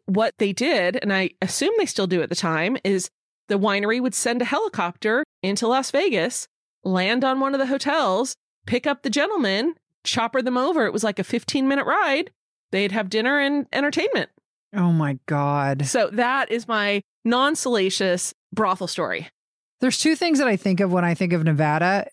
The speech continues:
Speaker 2: Like, two things immediately pop into my head. One is when you invited your sister and I up for dinner and you said, "Don't put any money in the slot machine." And I immediately ignored you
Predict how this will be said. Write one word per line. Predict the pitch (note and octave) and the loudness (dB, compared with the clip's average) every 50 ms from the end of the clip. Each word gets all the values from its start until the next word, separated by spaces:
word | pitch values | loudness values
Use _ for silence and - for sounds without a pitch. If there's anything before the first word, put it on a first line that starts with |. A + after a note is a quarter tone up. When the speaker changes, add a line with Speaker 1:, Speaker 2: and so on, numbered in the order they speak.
| _ - | _ -4
Speaker 2:
Like, | - F3 D#3 - | -2 -2 -2 -2
two | - - A#3 A3 | -2 0 2 2
things | G#3 - G3+ G3 F#3 E3 | 2 2 2 2 2 4
immediately | E3+ E3+ F3+ F#3+ G3 G3 F#3+ G3+ F3+ F#3+ F#3 | 4 4 6 6 6 4 4 2 2 0 0
pop | E3+ - F3 E3+ E3 - | 2 2 2 0 0 0
into | E3+ F3 | 0 0
my | E3+ E3 D#3+ D#3 | 2 2 0 0
head. | D3+ E3 C#3+ D3 D3 C#3+ D3 - _ _ _ _ _ - | 0 2 2 2 2 0 -2 -6 _ _ _ _ _ -6
One | - E3 E3+ F#3 G3+ A3 B3 C4+ C4+ C4 | -2 0 2 2 4 4 4 4 4 2
is | A#3+ - G3+ G3 F#3+ F#3 F#3 F#3 F3+ F3+ F#3 E3 - - _ _ _ - | 2 2 0 2 2 4 4 4 4 4 2 0 -2 -6 _ _ _ -4
when | F3+ F3+ F3 E3+ | 0 2 2 2
you | E3 F3+ F3+ | 2 2 4
invited | F3 E3+ D#3 E3+ F3 F3 F3 F3 E3 D#3+ - _ | 2 2 2 2 2 2 2 2 0 -2 -4 _
your | - F#3 E3+ | 0 0 0
sister | - - F#3+ - - A3 G3 | 2 0 0 0 0 0 0
and | F#3+ F#3 | 2 2
I | F3+ F3 - - | 2 0 0 0
up | - E3 E3 D3 - | 0 0 0 0 -2
for | - - F#3+ F3 E3 - | -4 -2 0 0 2 2
dinner | F3 D#3+ D#3 E3 E3+ F3+ G3 - _ _ _ - | 2 2 2 2 0 0 -2 -4 _ _ _ -2
and | F#3 F#3+ G3 | 0 2 4
you | G3+ G3+ | 4 4
said, | - - G#3+ G3+ F#3 E3+ - | 4 2 2 2 0 0 0
"Don't | G3+ G3 G#3+ A#3 - | 2 2 2 2 2
put | - C4 | 2 2
any | B3 A#3+ A#3+ B3 | 2 4 4 4
money | A#3 A3+ A3+ A3+ A3+ | 4 4 4 4 4
in | A3+ | 4
the | A3+ | 4
slot | - - - G#3 F#3 F#3 F#3 | 2 2 2 2 2 4 2
machine." | G3 F#3 - - G3+ G3 G3 | 2 2 2 2 2 2 2
And | G3+ G3 | 2 2
I | F#3+ F#3 | 2 4
immediately | F#3 F#3 F#3 F#3+ G#3 A3+ A3+ A3+ A3+ G#3+ | 4 4 4 4 4 4 4 4 4 4
ignored | G#3 G3 G3 G3 F#3+ G3 G3 G3 | 4 6 6 6 6 4 4 4
you | G#3+ A#3 | 4 4